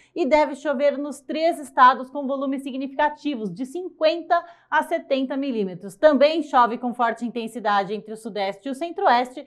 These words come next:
e as pancadas são mais pontuais no Nordeste e no Norte do Brasil.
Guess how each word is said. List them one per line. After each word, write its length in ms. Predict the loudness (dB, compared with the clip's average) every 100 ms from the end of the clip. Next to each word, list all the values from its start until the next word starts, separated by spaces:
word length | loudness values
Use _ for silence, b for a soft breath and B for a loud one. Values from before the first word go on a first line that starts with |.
| b b 2
e 60 |
as 100 | 2
pancadas 480 | 4 -2 0 2 0
são 160 | -2 -4
mais 240 | -4 -6
pontuais 600 | -6 -6 2 4 4 2
no 100 | -2
Nordeste 720 | 2 2 2 0 -2 -6 -14 -10
e 100 | -8
no 120 | -4
Norte 400 | 4 4 4 -4
do 80 | -6
Brasil. 460 | -4 -4 -6 -10